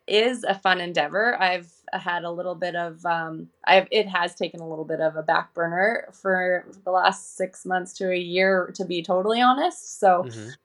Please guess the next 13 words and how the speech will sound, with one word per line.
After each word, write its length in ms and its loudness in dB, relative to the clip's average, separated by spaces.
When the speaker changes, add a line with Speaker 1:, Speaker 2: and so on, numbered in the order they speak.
Speaker 1:
I'm 140 4
actually 480 2
in 100 -6
the 80 -8
midst 380 -8
of, 280 -6
um, 440 0
yeah, 320 2
getting 220 2
it 120 -6
back 260 0
up 220 2
and, 260 -6